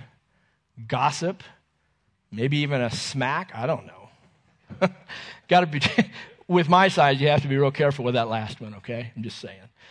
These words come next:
Um, because I'm, to myself, I'm thinking,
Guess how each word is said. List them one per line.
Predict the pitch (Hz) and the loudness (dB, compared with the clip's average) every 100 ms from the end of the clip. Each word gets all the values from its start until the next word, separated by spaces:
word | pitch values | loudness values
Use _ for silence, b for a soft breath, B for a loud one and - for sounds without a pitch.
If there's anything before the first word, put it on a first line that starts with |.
| B - | B -2
Um, | 135 139 131 127 - _ _ b b b b b b _ | 2 4 2 -4 -8 _ _ b b b b b b _
because | 175 185 220 - _ _ _ - | -2 2 2 0 _ _ _ 0
I'm, | 190 - _ _ _ _ - | 0 0 _ _ _ _ -6
to | 226 | 2
myself, | 208 254 247 | 2 4 2
I'm | 233 | 2
thinking, | 208 196 190 | 0 -2 -4